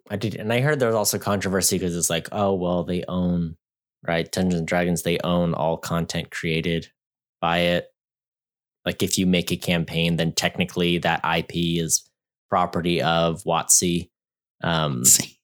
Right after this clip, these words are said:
Speaker 1: and I think some people were mad that they're like, "Okay, well, now you just, um,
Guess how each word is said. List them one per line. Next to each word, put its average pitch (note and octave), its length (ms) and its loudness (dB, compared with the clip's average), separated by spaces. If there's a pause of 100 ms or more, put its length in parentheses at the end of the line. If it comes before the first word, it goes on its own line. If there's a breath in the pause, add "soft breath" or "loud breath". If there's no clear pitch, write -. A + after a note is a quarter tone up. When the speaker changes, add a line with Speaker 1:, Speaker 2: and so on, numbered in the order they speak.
(120)
Speaker 1:
and F2 180 2
I E2 80 2
think F2+ 220 0
some F#2 160 4
people F2+ 200 0
were F2 120 2
mad D#2+ 420 0
that D#2+ 160 -4
they're E2 140 0
like, D#2 200 -2
"Okay, E2+ 180 -4
well, D#2 100 -2
now E2+ 200 0
you E2 220 -2
just, - 580 0 (460)
um, G1+ 360 -4